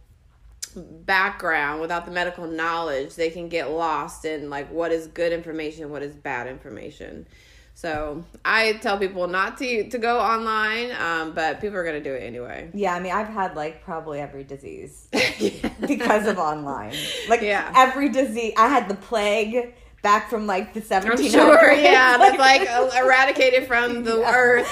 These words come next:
Speaker 1: but you still
Speaker 2: Yeah,
Speaker 1: had it. Yeah,
Speaker 2: exactly.
Speaker 1: exactly. <laughs>
Speaker 2: Um, no, that's, so that's good. And then,
Speaker 1: <laughs>
Speaker 2: um, so,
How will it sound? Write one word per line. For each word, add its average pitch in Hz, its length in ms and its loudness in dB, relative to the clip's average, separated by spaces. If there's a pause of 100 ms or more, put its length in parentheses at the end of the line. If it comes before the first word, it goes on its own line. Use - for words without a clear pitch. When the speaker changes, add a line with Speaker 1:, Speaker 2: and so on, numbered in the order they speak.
Speaker 1:
but 220 160 2
you 254 140 0
still 302 140 4
Speaker 2:
Yeah, 220 100 4
Speaker 1:
had 185 220 4
it. 190 260 0
Yeah, 196 360 4
Speaker 2:
exactly. 196 460 -2 (220)
Speaker 1:
exactly. 202 340 -12
<laughs> - 60 -20
Speaker 2:
Um, 214 460 4 (280)
no, 202 280 0
that's, 208 280 -4
so 214 160 0
that's 202 340 -2
good. 139 260 -4 (100)
And 226 120 -2 (100)
then, 226 400 2
Speaker 1:
<laughs> - 40 -8
Speaker 2:
um, 208 480 -2 (720)
so, 240 260 0